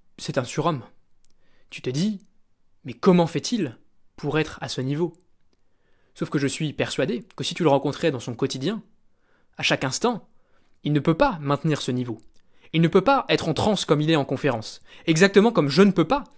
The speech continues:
m'exprimer avec autant de clarté que je m'exprime en ce moment avec toi. Je m'exprime sans dire « euh »,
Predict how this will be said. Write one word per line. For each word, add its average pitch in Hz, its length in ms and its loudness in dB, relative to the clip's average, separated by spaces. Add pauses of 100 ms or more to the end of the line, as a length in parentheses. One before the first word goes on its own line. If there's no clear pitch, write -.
(100)
m'exprimer 175 540 2
avec 131 180 0
autant 151 200 0
de 131 80 -2
clarté 220 500 -2 (300)
que 151 80 -2
je 147 80 2
m'exprime 165 560 0 (100)
en 156 100 2
ce - 140 -4
moment 160 320 0
avec 131 260 -8
toi. - 380 0 (600)
Je 143 120 -2
m'exprime 147 480 0
sans 147 380 0
dire « 131 360 -4
euh », 196 320 8